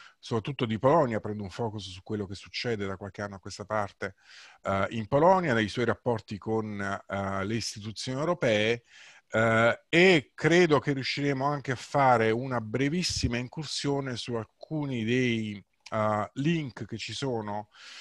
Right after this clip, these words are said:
eh, fra Polonia e un paese confinante che rappresenta, secondo me, un, ehm,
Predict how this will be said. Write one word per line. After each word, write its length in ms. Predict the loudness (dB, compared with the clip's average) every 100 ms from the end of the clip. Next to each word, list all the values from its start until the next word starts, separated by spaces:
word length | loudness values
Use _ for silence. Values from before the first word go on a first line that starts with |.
| -20 -20 _
eh, 240 | 0 0 0
fra 260 | 2 2
Polonia 720 | 4 4 6 6 4 2 2 4
e 120 | 2
un 160 | 2 2
paese 320 | 2 2 -2
confinante 840 | -4 -4 -4 0 0 -2 -4 -6
che 120 | -2 -2
rappresenta, 960 | -4 -6 -6 -4 -6 -6 -4 -4 -4 -8
secondo 580 | -8 -6 -4 0 2 4
me, 300 | 4 2 -2
un, 340 | -4 -2 0 2 2 -2 -2
ehm, 680 | 2 2 2 -2 -6 -16